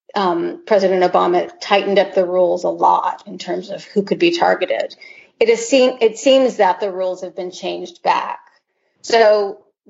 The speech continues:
that's the kind of questions that this raises, is are you actually following the laws of war when you're doing your targeting, or are you assuming that a military-aged man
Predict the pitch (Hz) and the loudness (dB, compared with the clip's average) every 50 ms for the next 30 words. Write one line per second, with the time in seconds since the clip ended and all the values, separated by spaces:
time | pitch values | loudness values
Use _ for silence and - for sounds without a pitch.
0 | _ - 247 254 277 294 - - - 240 - - 233 208 202 196 196 _ _ 202 | _ -4 -2 -2 -2 -2 -4 -10 -12 -12 -10 -10 -10 -8 -8 -10 -10 _ _ -8
1 | 175 - - - 202 180 180 180 180 - - - - 185 - - - 180 180 185 | -8 -8 -12 -14 -12 -12 -10 -8 -10 -10 -8 -10 -12 -12 -12 -10 -8 -8 -6 -6
2 | 185 185 185 175 - - - - - - _ - 208 240 - _ - 214 220 226 | -6 -8 -8 -10 -10 -10 -10 -12 -14 -16 _ -10 -10 -10 -8 _ 2 4 6 6
3 | 226 233 220 220 214 208 185 190 - - 190 175 - _ 214 214 214 226 233 233 | 4 4 4 4 4 4 4 2 0 -8 -10 -10 -6 _ 0 0 2 2 0 0
4 | 226 214 202 196 185 180 175 175 175 - - 175 165 170 180 180 175 175 180 180 | -2 -2 -2 -2 -2 0 0 -2 -2 -2 -4 -4 -2 -2 -2 -2 -2 -4 -4 -4
5 | 180 185 185 185 - 208 208 214 214 214 202 185 185 185 - 180 180 180 180 180 | -4 -6 -6 -2 2 4 4 4 4 2 0 -2 -2 0 0 0 0 0 0 -2
6 | 180 - - 208 208 208 208 196 208 208 208 208 - - 277 269 277 254 220 202 | -2 -2 0 2 2 2 2 4 4 2 2 0 0 2 2 4 4 4 2 0
7 | 196 190 190 185 190 190 190 185 190 196 196 - 202 196 190 185 190 190 190 190 | 0 0 0 0 0 -2 0 2 2 2 2 2 2 2 2 2 0 -2 -6 -8
8 | 190 - - 233 226 226 214 196 190 196 190 | -10 -6 -4 -2 2 2 2 2 0 -4 -8